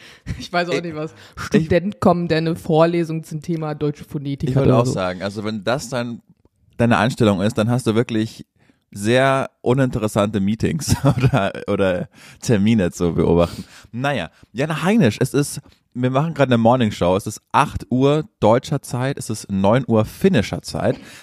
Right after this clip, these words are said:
Speaker 2: denn du bist gerade in Lappland.
Speaker 1: Ja, wow,
Speaker 2: Wie viele Elche
Speaker 1: oder?
Speaker 2: hast du gesehen?
Speaker 1: Gestern angekommen,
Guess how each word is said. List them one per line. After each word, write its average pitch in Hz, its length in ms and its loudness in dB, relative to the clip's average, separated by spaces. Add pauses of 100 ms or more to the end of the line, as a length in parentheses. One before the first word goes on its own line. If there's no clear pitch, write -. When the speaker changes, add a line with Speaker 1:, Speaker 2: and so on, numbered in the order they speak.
Speaker 2:
denn 107 140 0
du 120 100 4
bist - 220 0
gerade 90 380 0
in 87 240 -2 (240)
Lappland. 78 760 -2 (1080)
Speaker 1:
Ja, 170 280 -4
wow, 170 200 -2
Speaker 2:
Wie 165 40 4
viele 160 140 0
Elche 131 140 0
Speaker 1:
oder? 139 80 4
Speaker 2:
hast 135 100 0
du 135 60 -2
gesehen? 120 260 2
Speaker 1:
Gestern 98 260 2
angekommen, 247 640 -4